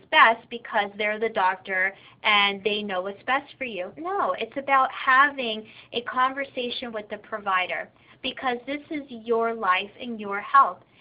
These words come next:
and you should have an active participation in making decisions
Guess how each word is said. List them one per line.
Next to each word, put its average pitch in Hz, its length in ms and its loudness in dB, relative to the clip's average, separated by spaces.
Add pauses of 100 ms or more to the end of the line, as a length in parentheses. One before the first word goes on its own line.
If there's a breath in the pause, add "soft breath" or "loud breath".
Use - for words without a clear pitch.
(140 soft breath)
and 233 160 -4
you 254 220 -4
should 294 140 -6
have 220 480 4 (160)
an 220 240 -6
active 214 420 2
participation 208 1120 -6 (340 loud breath)
in 233 240 -4
making 226 720 -6
decisions 220 800 -6